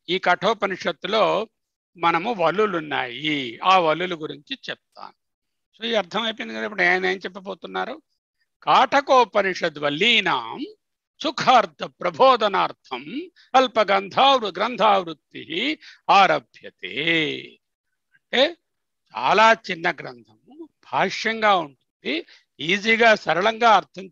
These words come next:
చేసుకునేటట్టు, కష్టపడక్కర్లేకుండా, ఎక్కువ సంస్కృత పరిజ్ఞానం లేకుండా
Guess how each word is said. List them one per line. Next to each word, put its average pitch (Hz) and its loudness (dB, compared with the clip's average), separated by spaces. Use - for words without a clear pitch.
చేసుకునేటట్టు, 160 -14
కష్టపడక్కర్లేకుండా, 170 -2
ఎక్కువ 233 -2
సంస్కృత 180 -12
పరిజ్ఞానం 156 -6
లేకుండా - -12